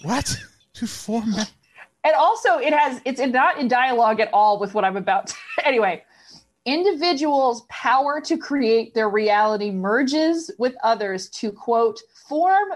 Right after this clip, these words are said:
Speaker 2: mass reactions such as overthrow governments, the birth of new religions, earthquakes,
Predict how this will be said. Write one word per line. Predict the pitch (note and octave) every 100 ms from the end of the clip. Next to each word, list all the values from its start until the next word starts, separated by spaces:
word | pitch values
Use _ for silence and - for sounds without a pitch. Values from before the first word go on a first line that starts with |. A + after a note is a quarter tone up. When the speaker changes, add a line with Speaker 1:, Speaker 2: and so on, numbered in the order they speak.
| -
Speaker 2:
mass | F#3+ A#3+ F#4+ A4 G4
reactions | G4 F#4 G4 G4 A#3+ G#3+ G#3 G#3+ -
such | - - D#4 D#4+
as | C#4+ A#3 A3+
overthrow | G3 G#3+ A#3 A3+ G#3+ G3
governments, | F#3+ A3+ G4+ G3 A#3 - - _ _
the | B3+
birth | G3+ B3+ B4 A#4
of | C4+
new | F4
religions, | F4+ C#4 D4+ D4 G#3+ G3+ A#3 - _ _ _ _
earthquakes, | A3+ G#4 - - C4 G3 G3 F#3+ - -